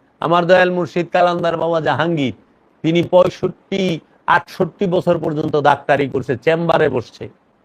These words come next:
বাহাত্তর বছর বয়স পর্যন্ত তিনি সবাই রে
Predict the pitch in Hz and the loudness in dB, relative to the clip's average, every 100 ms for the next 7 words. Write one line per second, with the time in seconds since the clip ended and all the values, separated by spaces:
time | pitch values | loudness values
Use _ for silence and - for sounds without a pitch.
0 | _ _ _ 123 135 165 - 190 180 175 | _ _ _ 0 0 0 0 2 4 4
1 | 185 180 180 175 - 180 170 185 165 175 | 2 4 4 4 2 -4 -2 -4 -4 -6
2 | 180 175 170 - 190 202 202 196 190 185 | -4 -2 -2 -2 2 6 6 6 6 4
3 | 180 170 | 2 0